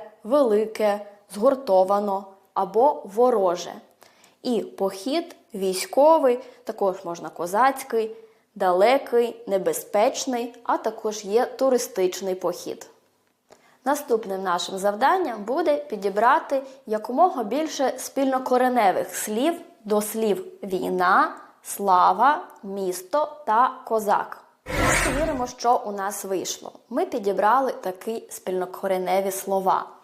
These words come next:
Війна, військо, військовий, воєнний, воювати, воїнство.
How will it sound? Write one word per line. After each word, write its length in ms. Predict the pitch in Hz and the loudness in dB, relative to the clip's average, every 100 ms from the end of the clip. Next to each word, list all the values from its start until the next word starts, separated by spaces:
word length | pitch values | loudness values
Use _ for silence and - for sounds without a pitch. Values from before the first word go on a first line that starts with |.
| - | -8
Війна, 600 | 190 220 214 202 165 - - | -2 0 2 2 0 -2 -10
військо, 840 | 202 226 247 247 - 254 311 - - - | -6 -2 0 -2 0 4 4 2 -8 -8
військовий, 1040 | 208 202 - - 208 190 208 294 320 - - | -6 -6 -8 -2 4 4 4 2 0 -10 -12
воєнний, 840 | 208 208 190 190 180 190 247 311 - - _ _ | -4 -2 0 0 0 -2 -4 -6 -10 -20 _ _
воювати, 800 | 196 190 185 202 214 247 254 247 - - | -4 -2 2 4 4 2 -2 -2 -6 -12
воїнство. 760 | 214 226 190 151 - - - | 2 4 4 -2 -10 -10 -8